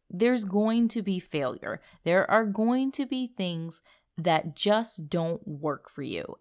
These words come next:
And again, I've mentioned this before, we have this idea that we have to be perfect in our weight loss, otherwise we give in to giving up. It's very difficult to love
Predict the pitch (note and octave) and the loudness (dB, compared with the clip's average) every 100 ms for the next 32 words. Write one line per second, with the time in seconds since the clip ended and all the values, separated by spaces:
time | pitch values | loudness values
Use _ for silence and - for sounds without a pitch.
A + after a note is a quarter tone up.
0 | - A#3+ B3 G4 E4+ G#3 G#3 G3+ A3 A3+ | 0 2 2 4 6 6 4 2 0 2
1 | A3 G3+ G3 G3 - - F3+ F#3+ - - | 2 0 -2 -6 -2 2 2 0 -4 -20
2 | - A#3 C#4+ C4+ D4 G4 A#4+ - D#4+ A3+ | -6 2 2 2 -2 0 0 0 0 0
3 | G3+ F#3+ G3 G#3 G3 D#3+ A3 A3+ - A3+ | 2 4 6 4 2 2 2 -2 -4 -6
4 | - D4+ D#4 D#4 _ - - G#3 G3 D3 | -4 -2 -2 -2 _ -20 -4 -2 -2 -2
5 | - - - F#3 F3+ - F#3 E3 D#3+ D#3 | -2 -4 -8 -4 -2 2 2 2 -2 -4
6 | F#3 G#3 B3+ - - - _ _ _ _ | -2 -2 -2 -6 -14 -20 _ _ _ _
7 | _ _ G3 G#3+ B3+ B3+ A#3+ A3+ G#3 E3+ | _ _ 6 6 6 4 2 0 -2 -2
8 | F#3 F3 F#3 E3 D#3+ D3+ C#3 - - _ | 0 0 -2 -2 -2 -2 -4 -6 -10 _
9 | _ _ - A#3 G3+ F#3 A3+ B3+ G4+ F4 | _ _ 0 2 2 2 2 4 4 2
10 | G#3+ G3 G3+ G3 F#3+ - F#3 D#3+ D3+ D3+ | 0 -4 -4 -6 -8 -6 -8 -2 2 2
11 | D#3+ | 2